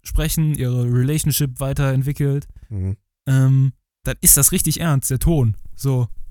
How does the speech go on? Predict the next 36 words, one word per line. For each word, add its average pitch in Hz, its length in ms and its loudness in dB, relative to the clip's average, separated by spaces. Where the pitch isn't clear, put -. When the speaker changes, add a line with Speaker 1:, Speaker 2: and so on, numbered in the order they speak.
Speaker 2:
Ja, 107 260 -4
gut, 123 240 -6
das, 107 280 -4
das 85 240 -4
stimmt 104 240 -4
schon, 80 240 -4
ja. 82 40 -2
Speaker 1:
Da, 90 180 0
da 139 300 -2
werden 180 200 0
keine 139 220 4
Witze 127 260 2
gemacht, 117 320 0
so, 123 260 -2
außer 143 280 0
wenn 135 100 4
halt 127 180 0
Borman 135 360 2
da 110 100 0
so 117 140 0
<laughs> - 0 -
dazwischen - 680 4
kommt 131 340 -2
Speaker 2:
Ja. 92 200 -4
Speaker 1:
und 135 180 0
der 143 100 2
Typ 147 140 0
macht 147 120 2
halt 139 160 0
andauernd 131 440 2
Witze. - 180 2
Und 160 200 2
selbst 185 280 2
er 202 280 2
hat - 260 -4
eigentlich 160 380 -2